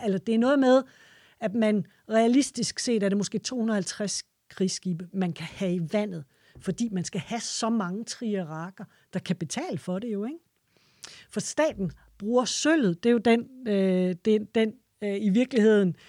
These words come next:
det, den historie handler om med trævæggene og oraklet i Delphi, det er jo, at Themistokles overtaler, øh, athenerne til, eller folkeforsamlingen, det er jo den her, øh,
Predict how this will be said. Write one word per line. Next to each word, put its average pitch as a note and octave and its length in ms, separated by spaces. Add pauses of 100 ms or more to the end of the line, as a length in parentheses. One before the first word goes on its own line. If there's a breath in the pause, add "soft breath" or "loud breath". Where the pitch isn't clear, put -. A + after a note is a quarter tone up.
(600 loud breath)
det, A#3+ 280
den A3+ 160
historie A#3+ 500
handler G#3 280
om G#3 120
med F#3 200
trævæggene G3 880
og F3 380
oraklet F3 680
i - 20
Delphi, F#3+ 300
det A#3+ 180
er G#3 60
jo, B3+ 140
at A#3 180
Themistokles A3 760 (800 soft breath)
overtaler, G3 1120 (760)
øh, D#3 720
athenerne F#3 840 (1040)
til, A3+ 300
eller C3+ 140
folkeforsamlingen, F3+ 880
det F#3+ 80
er - 20
jo F#3 60
den F3+ 200
her, E3+ 240
øh, E3+ 40